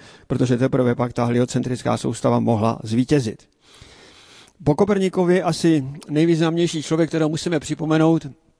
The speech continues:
je italský učenec Galileo Galilei, který vlastně zasáhl do mnoha oborů přírodních věd, zejména přirozeně do fyziky.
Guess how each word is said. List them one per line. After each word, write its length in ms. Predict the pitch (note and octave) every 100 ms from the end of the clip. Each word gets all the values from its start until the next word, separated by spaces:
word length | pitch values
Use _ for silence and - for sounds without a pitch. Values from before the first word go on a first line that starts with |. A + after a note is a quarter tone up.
| _ _ _ _ -
je 100 | D#3+
italský 520 | F3 C#3 E3 D3+ D#3+
učenec 380 | B2+ - D#3 D#3+
Galileo 460 | C#3+ C#3+ D3 D#3 B2+
Galilei, 600 | B2+ A#2 C#3 D3+ E3 F3 - - - - C#3
který 380 | - E3 F3 E3
vlastně 360 | D3+ D3 E3+
zasáhl 420 | C#3 C3+ D#3+ D#3 D#3
do 120 | C#3+
mnoha 280 | D3+ D#3 D3+
oborů 420 | C#3 D3 D#3 D#3+
přírodních 540 | - D#3 D#3 D3+ C3
věd, 260 | C3 D3+ D3
zejména 400 | C3 C#3 C#3 C#3
přirozeně 500 | - D3 C#3 C#3 A2+
do 120 | B2+
fyziky. 560 | - C#3 D3 E3 E3+